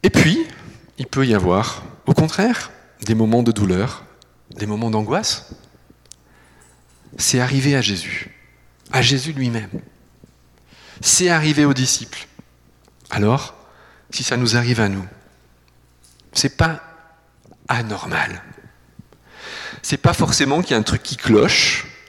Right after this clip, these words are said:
dans ce que j'ai fait, c'est pas que Dieu m'a oublié. C'est peut-être tout simplement que notre monde est abîmé par le péché, hein. Et la promesse qu'on a,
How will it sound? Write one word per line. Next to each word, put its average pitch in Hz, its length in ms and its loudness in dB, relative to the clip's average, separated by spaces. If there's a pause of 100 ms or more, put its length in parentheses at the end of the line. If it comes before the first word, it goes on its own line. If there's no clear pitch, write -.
(260)
dans 101 260 -2
ce - 80 -4
que 127 120 4
j'ai 113 140 4
fait, 117 360 -2
c'est - 180 -6
pas 123 260 2
que - 140 -2
Dieu 110 240 -4
m'a 113 140 4
oublié. 107 600 0 (1400)
C'est - 240 -4
peut-être - 240 -2
tout - 100 -4
simplement 95 540 -2
que - 180 -12
notre 92 340 -6
monde 107 300 -4
est - 180 -10
abîmé 92 320 -6
par 104 160 -12
le 107 100 -10
péché, 202 420 -2
hein. 196 80 -6 (3250)
Et 104 80 -8
la 95 120 -2
promesse 120 480 2
qu'on 101 260 -2
a, 156 400 2